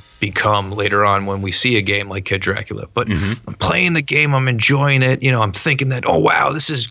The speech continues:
Speaker 1: you know, Mario on the go." And here he's just like, "Well, the Game Gear is in color, and I got that, and I have Mortal Kombat." And, and he just fucking just pissed all over, like, my happiness.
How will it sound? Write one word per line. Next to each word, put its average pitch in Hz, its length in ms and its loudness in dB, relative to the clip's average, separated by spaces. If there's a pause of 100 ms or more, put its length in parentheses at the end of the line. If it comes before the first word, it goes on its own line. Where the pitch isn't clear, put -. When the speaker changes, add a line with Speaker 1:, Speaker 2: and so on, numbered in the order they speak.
(140)
Speaker 1:
you 147 120 -8
know, 127 60 -8
Mario 151 340 0
on 147 100 0
the 143 60 2
go." 135 280 2 (440)
And 131 100 2
here 160 200 6
he's 151 160 4
just 120 120 -2
like, 120 160 2 (300)
"Well, 156 240 4
the 147 60 4
Game 160 380 0
Gear 143 280 4
is 120 140 0
in 127 160 -4
color, 135 520 2
and 123 100 0
I 127 80 0
got 123 340 0
that, 110 180 2
and 113 140 -4
I 113 120 2
have 110 280 0
Mortal 113 380 0
Kombat." 110 680 -2
And, 98 240 -6 (100)
and 107 320 0
he 131 60 0
just 151 220 0 (340)
fucking 170 380 -4
just 143 240 -4
pissed - 360 2
all 131 220 4
over, 139 260 2
like, 104 200 0
my 104 120 -2
happiness. 117 640 -2